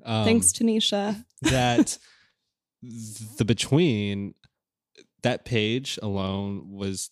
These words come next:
Speaker 1: like, the following that you amassed was all organic.
Speaker 2: Yeah.
Speaker 1: And explain to me, what was the moment in which it just went off? Like, when, like, the success started coming in, in terms of, like, having people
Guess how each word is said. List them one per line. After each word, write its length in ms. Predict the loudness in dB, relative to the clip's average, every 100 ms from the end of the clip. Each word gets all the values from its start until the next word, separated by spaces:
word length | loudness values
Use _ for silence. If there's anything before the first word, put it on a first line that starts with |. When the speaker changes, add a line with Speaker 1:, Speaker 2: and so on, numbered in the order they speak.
| _
Speaker 1:
like, 260 | -6 -6 -8 _ _ _ _ _ _
the 120 | -10
following 460 | -2 0 2 0 0
that 120 | -2
you 100 | -4
amassed 500 | -6 -6 -10 -10 -12 _ _ -20 _ _ _ _ _ _ _ _ -2
was 120 | 2
all 120 | 4 6
organic. 600 | 4 0 -4 -8 -16 -20 _ _
Speaker 2:
Yeah. 500 | 0 2 0 -4 -8 -4
Speaker 1:
And 440 | -2 0 0 -2 -4
explain 360 | -8 -4 0 2
to 40 |
me, 160 | 2 0
what 440 | -2 0 2 4
was 160 | 2 0
the 80 | 0
moment 540 | 0 0 -2 -4 -6
in 120 | -8
which 420 | -6 -6 -6 -8 -8 _ -14
it 100 | -10
just 220 | -10 -8
went 160 | -10 -6
off? 540 | -2 0 0 -4 -12 -12
Like, 120 | -10
when, 180 | -6 -6
like, 200 | -6 -10
the 60 | -14
success 400 | -12 -8 -8 -8
started 240 | -10 -10
coming 240 | -8 -8
in, 300 | -8 -6 -4
in 80 | -6
terms 260 | -6 -6 -4
of, 100 | -4
like, 280 | -4 -4 -8 _ _ _
having 280 | -6 -4
people 300 | -6 -8 -10